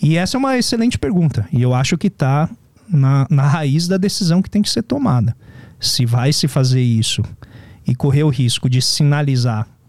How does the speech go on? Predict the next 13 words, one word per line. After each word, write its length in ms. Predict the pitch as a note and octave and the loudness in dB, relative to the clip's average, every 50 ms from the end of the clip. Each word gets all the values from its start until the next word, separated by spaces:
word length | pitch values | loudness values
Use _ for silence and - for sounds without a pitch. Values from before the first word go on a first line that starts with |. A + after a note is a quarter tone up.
| _ | _
pra 140 | - - A#2+ | -4 -2 0
outras 380 | B2+ C#3+ D3+ - D#3+ D3 C3+ C3+ | 2 2 0 0 0 2 2 2
empresas 600 | C3 C3 - A#2+ A2+ A2 G#2+ G2 F#2+ F#2+ - - - - - - - - - | 2 2 0 0 0 0 0 0 0 -2 -2 -4 -8 -12 -20 -20 -20 -20 -8
que 100 | - - | -4 -2
elas 200 | A#2+ B2+ B2+ - | 0 0 0 0
podem 280 | - - C3 B2+ B2+ B2+ | 0 0 0 2 2 2
ter 160 | B2+ - C3 | 2 0 0
o 60 | B2 | 2
mesmo 320 | B2 B2+ C#3+ D3+ D#3 D3 C3+ | 2 2 2 2 2 0 0
tipo 240 | - - C3 - B2 | -2 -4 -4 -2 -2
de 100 | A#2+ A#2 | -2 -2
privilégio, 720 | - A#2 A#2 A2+ A#2 A2 G#2+ G#2+ A2 A2+ D3 F3 G3+ A3+ - _ _ _ _ _ _ - - - - F3+ D#3+ - - | -2 -2 -2 0 0 0 0 0 0 0 0 0 -2 -4 -6 _ _ _ _ _ _ -20 -20 -10 -6 -6 -6 -6 -6
certo? 320 | - - G2+ D3 E3+ - | -4 -2 0 -2 -2 -4